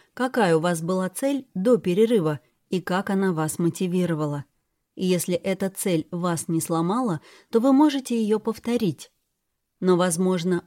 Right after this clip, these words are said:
простое повторение уже достигнутой цели – не будет вас возбуждать достаточно, чтобы выходить на тренировку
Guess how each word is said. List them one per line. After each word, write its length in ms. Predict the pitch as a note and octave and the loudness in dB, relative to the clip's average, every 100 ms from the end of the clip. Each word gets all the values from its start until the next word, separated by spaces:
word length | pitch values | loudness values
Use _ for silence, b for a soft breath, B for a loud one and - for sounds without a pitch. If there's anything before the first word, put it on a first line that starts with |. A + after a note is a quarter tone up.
| - | -4
простое 460 | F#3+ F3+ - E3 | -4 -4 -2 -2
повторение 760 | D#3 E3+ - F#3+ A#3+ C4 F3+ D#3 b b | 0 -4 -2 -2 2 4 2 0 b b
уже 380 | - B3+ A#3+ F#3+ | -4 -2 2 2
достигнутой 720 | D#3 E3 - E3+ F3 E3+ F#3 | 2 -2 -4 -2 0 0 -2
цели – 460 | F#3 C4 C4+ F#3+ C#3+ _ - | -4 -2 0 -2 -4 _ -4
не 200 | G3 F#3+ | 2 2
будет 380 | E3 B3 D4+ F#3+ | 4 2 2 2
вас 260 | F#3 - | -2 0
возбуждать 640 | F#3+ F3+ F3+ G3 F#3 F#3 E3+ | -4 -2 -2 -2 0 -2 -2
достаточно, 720 | A3+ - C4 E3+ - E3+ E3 | -4 -2 -2 -2 -4 -2 -2
чтобы 320 | - F3 F3 | -2 -2 -2
выходить 480 | E3+ F#3+ F#3 F#3 F3+ | -2 -2 0 0 0
на 100 | F3+ | -2
тренировку 680 | F#3+ F#3+ G#3+ D4+ - D#3+ | 0 0 0 -2 0 0